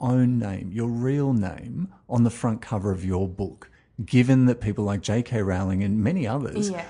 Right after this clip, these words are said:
Speaker 1: were almost forced, or at least suggested they not, 'cause it might turn away male readers?
Speaker 2: Yeah, hundred percent. Well, there's, there's a stat, um,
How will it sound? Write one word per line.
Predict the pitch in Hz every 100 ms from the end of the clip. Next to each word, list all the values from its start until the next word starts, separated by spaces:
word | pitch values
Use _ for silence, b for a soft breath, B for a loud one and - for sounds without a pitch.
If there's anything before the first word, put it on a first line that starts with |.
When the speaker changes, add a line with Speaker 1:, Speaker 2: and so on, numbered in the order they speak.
| -
Speaker 1:
were | 120 139
almost | 170 180 160 151 - - - -
forced, | - - 160 160 - - - 147
or | 131 131
at |
least | 139 139 131
suggested | - 110 127 117 - 95 123 101 b -
they | 110 107
not, | 107 127 117 -
'cause | - 110
it | 113
might | 104 98 98
turn | - 104
away | 101 95 101 98
male | 110 90 92 90
readers? | 87 90 90 90
Speaker 2:
Yeah, | 220 247 214
hundred | 196 233 233
percent. | 196 202 196
Well, | - 190
there's, | 220 226 220 - -
there's | - 226
a | 247
stat, | - - 269 233 - - -
um, | 190 185 180 175